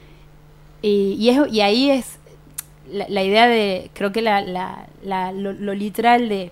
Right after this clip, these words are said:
"Bueno, che, voy a hacerte viajar en el tiempo para que entiendas que en realidad si modificas las cosas,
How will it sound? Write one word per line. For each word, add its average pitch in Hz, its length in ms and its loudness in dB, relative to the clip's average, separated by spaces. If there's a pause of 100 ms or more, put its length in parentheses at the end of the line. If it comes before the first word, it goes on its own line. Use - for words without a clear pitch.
"Bueno, 185 240 -2
che, 180 320 -8 (100)
voy 180 200 -4
a 175 40 -4
hacerte 190 300 -6
viajar 202 260 -4
en 208 60 -6
el 190 40 -8
tiempo 196 200 -4
para 196 180 -4
que 185 80 -8
entiendas 190 380 -4
que 190 220 -12
en 180 80 -8
realidad 185 440 -4
si - 80 -10
modificas 185 440 -6
las 190 100 -12
cosas, 196 320 -6